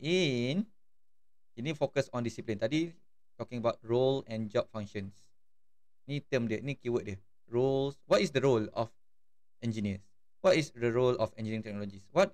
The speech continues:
is the function? What are the function of engineering technologies? Something like that. Here, different.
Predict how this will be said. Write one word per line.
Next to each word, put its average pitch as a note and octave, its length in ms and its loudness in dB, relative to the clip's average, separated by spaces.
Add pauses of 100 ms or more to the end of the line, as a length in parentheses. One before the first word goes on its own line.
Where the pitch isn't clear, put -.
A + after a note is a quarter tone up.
is B2+ 160 -10
the A#2 80 -4
function? A#2 560 -6 (240)
What - 160 4
are C#3 80 2
the B2+ 80 2
function B2 340 -4
of A2+ 140 -4
engineering A2 260 -8
technologies? G#2 320 -8
Something G2+ 240 -10
like G2+ 140 -10
that. - 40 -20 (600)
Here, E3+ 320 6 (800)
different. A2+ 400 -6